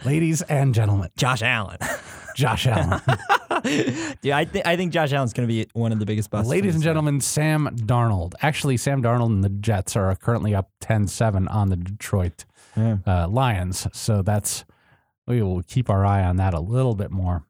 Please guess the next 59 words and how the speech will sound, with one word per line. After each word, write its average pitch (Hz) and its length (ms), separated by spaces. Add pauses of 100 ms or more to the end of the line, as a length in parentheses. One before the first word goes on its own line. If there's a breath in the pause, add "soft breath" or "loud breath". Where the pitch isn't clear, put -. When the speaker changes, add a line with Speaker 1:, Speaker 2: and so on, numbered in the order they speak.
(120)
Speaker 1:
as 107 220
we 98 80
go 92 300
through 92 380
the 87 80
day. 82 180
But 73 180 (220)
Aaron 156 220
Rodgers, 90 460
I 131 60
just, 123 240 (840 soft breath)
you 135 140
can't, 190 340 (320)
you 135 100
can't 196 240
even 123 260
talk - 420
about 87 320
this - 280
one 104 180
because 117 360
it's 117 160
just - 200
a 139 40
matter 127 280
of, 120 80
like, 123 160
I 123 100
don't 135 220
know 175 160
how 143 160
he 127 80
did 104 200
it. 98 200 (160)
Speaker 2:
Yeah. 135 200
Speaker 1:
I - 20
know 175 140
what 143 240
he 120 80
did. 104 580
Speaker 2:
Yeah. 151 340
Speaker 1:
Which 131 220
was 123 140
he 135 100
didn't 143 320
miss 123 220
a 110 40
throw - 520 (240)
Speaker 2:
Yeah, 123 200
he 117 100
Speaker 1:
in 135 100
Speaker 2:
went 123 80
Speaker 1:
the 123 80
second - 200 (120)
Speaker 2:
perfect. - 40
Speaker 1:
half. 117 280
Speaker 2:
He 147 60
decided 120 420
that, 110 160